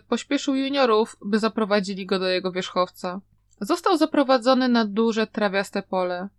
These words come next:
Od razu zobaczył osła, płaczącego i robiącego wiele hałasu. Beczał, bo chciał poskubać trawkę, ale kilka tuzinów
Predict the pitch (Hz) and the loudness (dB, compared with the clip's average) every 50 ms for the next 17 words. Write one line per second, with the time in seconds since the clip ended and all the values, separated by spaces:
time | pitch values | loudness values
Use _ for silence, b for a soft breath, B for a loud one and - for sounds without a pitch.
0 | _ _ _ _ _ _ _ _ - - 220 247 330 415 403 381 349 359 320 359 | _ _ _ _ _ _ _ _ -6 -4 -2 0 0 0 0 0 0 0 0 -2
1 | 359 - 349 320 - - 233 220 - - - 185 180 185 185 _ _ _ _ - | -2 0 -2 0 2 0 0 0 -2 -4 -2 0 0 0 -2 _ _ _ _ -2
2 | 226 220 - 233 214 226 - - 233 220 208 233 226 - 220 214 208 185 196 202 | -2 0 0 0 -2 -2 0 -2 -2 0 0 0 0 2 0 0 0 -2 -2 -2
3 | 208 - - 202 185 196 196 185 196 180 185 190 - - 190 185 185 185 196 - | -2 -2 -2 -4 -4 -4 -4 0 0 2 2 0 0 -2 -2 0 2 0 0 -2
4 | - - 190 185 202 - _ _ _ _ _ _ _ _ - 214 220 349 440 508 | -6 -12 -10 -10 -10 -14 _ _ _ _ _ _ _ _ -10 -2 2 2 2 2
5 | - - 226 208 208 208 202 196 254 254 - - 320 330 330 330 339 330 - 320 | 2 2 2 4 4 2 2 0 0 0 2 2 2 2 2 0 -4 -6 -4 -2
6 | 349 349 339 - - 359 359 349 - - - 262 247 247 240 - _ _ _ - | -2 -2 -2 0 2 4 4 4 2 -2 -2 0 2 2 0 -2 _ _ _ 4
7 | 262 262 262 262 _ - 302 294 311 311 - 320 311 - 302 294 269 254 285 294 | 4 4 4 0 _ -2 -2 -2 0 2 0 0 0 2 0 0 2 2 0 0
8 | 302 - | 0 -2